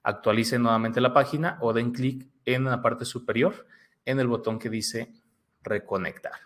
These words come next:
Pues bien, sin más preámbulo, vamos a iniciar. Pues primeramente, ¿quiénes somos nosotros? Nosotros somos Hermex Consultores y somos distribuidor máster de la línea Compaqui, con atención en toda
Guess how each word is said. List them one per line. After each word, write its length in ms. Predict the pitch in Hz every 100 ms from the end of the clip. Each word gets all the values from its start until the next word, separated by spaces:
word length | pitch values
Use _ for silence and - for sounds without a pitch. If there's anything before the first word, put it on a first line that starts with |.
| _ _ - - - - _ _ _ _ _ _ _ _
Pues 180 | 156 143
bien, 260 | 180 240
sin 280 | 240 160 135
más 520 | 135 143 139 - - - _
preámbulo, 480 | 139 139 147 160 160
vamos 480 | 135 135 139 - -
a 140 | 110
iniciar. 580 | 110 110 110 180 190 202
Pues 140 | - -
primeramente, 600 | 120 120 135 135 131 135
¿quiénes 360 | 135 131 131
somos 400 | 131 131 131 127
nosotros? 440 | 120 120 190 190 185
Nosotros 360 | 131 127 123
somos 340 | 135 127 127 127
Hermex 420 | 120 123 123 -
Consultores 760 | 123 117 160 151 185 208 - - - - - - _ _ _
y 220 | 196 196
somos 560 | 196 170 165 175 175 143
distribuidor 580 | 123 - 120 120 123
máster 540 | 127 131 127 - 131 131 - - _ _
de 220 | 131 131
la 100 | 135
línea 580 | 123 120 123 123 127 - - _ _ -
Compaqui, 560 | 127 127 143 180 185
con 240 | - 131 139
atención 480 | 135 117 123 123
en 80 | 120
toda 400 | 120 117 120 123